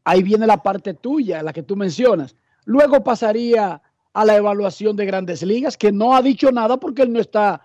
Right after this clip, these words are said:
firmado con un equipo. Pero si firma,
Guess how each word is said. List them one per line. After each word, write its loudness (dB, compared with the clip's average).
firmado -2
con -4
un -4
equipo. -6
Pero 4
si -2
firma, -4